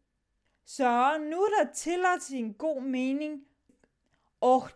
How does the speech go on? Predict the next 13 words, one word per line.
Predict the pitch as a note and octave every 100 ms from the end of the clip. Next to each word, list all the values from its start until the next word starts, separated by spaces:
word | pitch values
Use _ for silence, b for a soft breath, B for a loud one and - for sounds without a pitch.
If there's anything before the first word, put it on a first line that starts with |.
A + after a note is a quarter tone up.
| -
den | C#4 C4+ A#3+
gamle | B3+ A#3 A#3+ C4+ C#4+
satan, | - - B3+ B3+ C#4+ - D4 C#4 B B B
som | - C#4
ikke | C#4 D4 -
kan | E4
lade | D4+ C4+ -
en | D4+ E4+ D4+
leve. | C4 C4+ C#4+ D#4 E4 D4 E4+ C#4 _ _ _ b b b b b
Bolette, | F#4+ F#4+ F#4 F#4 F#4+ F#4+ G#4 G#4 F#4+ - _ -
Bolette!" | F#4+ F#4+ F#4 G4 G4 G4+ G#4 F4 C#4 _ _ _ _ _ _ _ _ _ _ _ _ -
Masten | A#3 C4 C#4+ - - A3 F#3+
revnede | G3 G#3 G#3 G#3+ A3+ B3 B3 B3